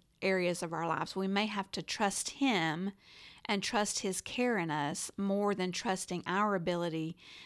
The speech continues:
to control our situation. It could be just simply a fear of trusting.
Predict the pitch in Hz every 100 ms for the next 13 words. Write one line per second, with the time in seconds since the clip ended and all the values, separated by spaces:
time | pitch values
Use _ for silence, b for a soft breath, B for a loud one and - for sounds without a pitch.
0 | B - 185 185 170 - 190 180 175 175
1 | 160 - 139 165 - - - - _ -
2 | 220 - _ - - 262 220 233 180 226
3 | 226 226 - - - - 233 214 214 -
4 | 190 - 202 185 - - 175 170 - -
5 | -